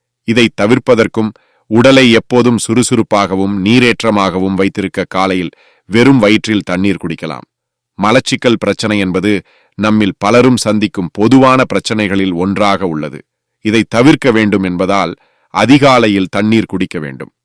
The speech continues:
இதனால் செரிமான மண்டலம் சீராக இருப்பதோடு மலச்சிக்கல் பிரச்சனையின்றி இருக்க உதவுகிறது.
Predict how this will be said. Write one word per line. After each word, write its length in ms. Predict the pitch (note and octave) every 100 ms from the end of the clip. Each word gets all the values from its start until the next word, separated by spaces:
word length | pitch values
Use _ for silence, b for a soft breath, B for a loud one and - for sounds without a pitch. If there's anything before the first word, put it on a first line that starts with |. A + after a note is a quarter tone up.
| _ _ _
இதனால் 420 | F2+ G2 G2 D#2 - _ _ _ -
செரிமான 520 | A#2+ B2+ C#3+ C3 A#2+
மண்டலம் 460 | G#2 A2 A2 G2+ F#2
சீராக 460 | - A#2+ A#2+ A2 G#2
இருப்பதோடு 640 | G2 F#2 G2 F2+ F2+ F2 F2 - _ _ -
மலச்சிக்கல் 680 | F2+ A#2+ C#3 B2+ - G#2+ -
பிரச்சனையின்றி 680 | G2 - A#2 G2+ F#2+ G2+
இருக்க 260 | F#2 E2+ - F#2
உதவுகிறது. 540 | F2 E2 D2+ C#2+ A#1+